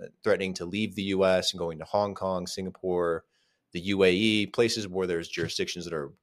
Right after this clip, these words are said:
way more favorable. Um, so I, I'm hoping that the court decision, obviously it's not an end all be all for if crypto is or isn't a security, but hopefully it's a positive step in the right direction from a regulatory perspective.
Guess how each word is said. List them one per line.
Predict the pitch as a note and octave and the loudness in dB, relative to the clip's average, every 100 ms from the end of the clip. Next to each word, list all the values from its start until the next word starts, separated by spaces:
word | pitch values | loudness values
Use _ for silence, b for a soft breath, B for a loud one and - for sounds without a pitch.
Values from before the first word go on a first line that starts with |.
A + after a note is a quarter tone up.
| _ | _
way | F2 F2+ G#2+ | -8 0 0
more | F2 D2 | 0 -6
favorable. | - F#2+ G2 E2 D2 D2 _ b b b b | -2 -2 0 -2 -4 -10 _ b b b b
Um, | - E2+ D#2+ D2+ C#2+ - - - | -2 0 0 -4 -12 -14 -8 -4
so | - F2 E2+ | 0 2 4
I, | F#2+ - - | 2 -2 -8
I'm | A#2+ | -2
hoping | B2+ D#3 C#3+ A2+ | 6 6 6 -2
that | G2+ | -2
the | F2+ | -4
court | - G2+ - | -2 -2 -2
decision, | F2 F2+ F2 | -4 -2 2
obviously | G2 G#2 F#2+ - F2 | 4 6 6 2 0
it's | - | 0
not | F#2 | -2
an | F2 D#2+ | -4 -6
end | E2 F2 F2 | -8 -2 0
all | E2+ | -2
be | E2 F2 F2 | -4 -2 0
all | E2 E2 | 0 0
for | - D#2 | -4 -6
if | D2+ | -6
crypto | - F#2 F2 D#2+ | -6 -4 -2 -2
is | F2 E2 | -2 -4
or | D2 | -4
isn't | E2 D2+ | -6 -4
a | C#2 | -4
security, | D#2 - F#2 D#2 D2+ b b b - | -4 -2 -2 -2 -6 b b b -2
but | F2+ E2+ - | 2 2 2
hopefully | - E3 C#3+ | 2 4 4
it's | A#2 | -2
a | - | 0
positive | G2 F2 - D#2 | 0 0 0 -6
step | - E2 - | -4 -4 -6
in | D2+ | -8
the | |
right | D2+ D2 | -4 -4
direction | - D2 D2 - C#2+ D#2 | -4 -4 -4 -8 -10 -14
from | - | -12
a | D#2 C#2+ D2+ - - | -8 -10 -10 -20 -2
regulatory | G2+ G2 E2 C#2 C2+ | 0 0 -4 -6 -10
perspective. | D#2+ - D2 - C#2 - | -10 -8 -10 -8 -14 -14